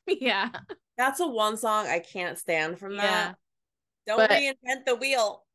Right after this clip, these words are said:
Speaker 1: <laughs> That's the name of the game.
Speaker 2: <laughs> That's how the cookie crumbles.
Speaker 1: <laughs> What's up, bitches? This is Bella Bars, and I'm ba-, I fucked up my own name.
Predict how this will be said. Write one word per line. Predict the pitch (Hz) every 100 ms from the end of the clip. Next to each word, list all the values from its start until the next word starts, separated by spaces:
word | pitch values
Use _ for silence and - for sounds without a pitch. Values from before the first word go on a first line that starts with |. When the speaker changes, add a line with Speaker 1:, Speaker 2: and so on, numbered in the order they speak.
| _ _
Speaker 1:
<laughs> | 311 254 285 - - _ _ _ _ _ _ _ _
That's | 208 269 254
the | 277 277
name | 285 330
of | 330
the | 330
game. | 349 349 285 269 262
Speaker 2:
<laughs> | 269 277 - - - 285 - - _ _ _ -
That's | 185 175
how | 226 -
the | 196 -
cookie | 220 220 196
crumbles. | 202 196 139 156 - - 240 - 214
Speaker 1:
<laughs> | - - - _
What's | 240 302 330
up, | 311 262
bitches? | 277 262 269 247
This | 262 254
is | 240
Bella | 233 240 240 233
Bars, | 226 226 226 233 220
and | 220
I'm | 214 220
ba-, | 214 - _ _ _ - - _ _
I | 214
fucked | 233 285 277
up | 226
my | 214
own | 247 254
name. | 233 175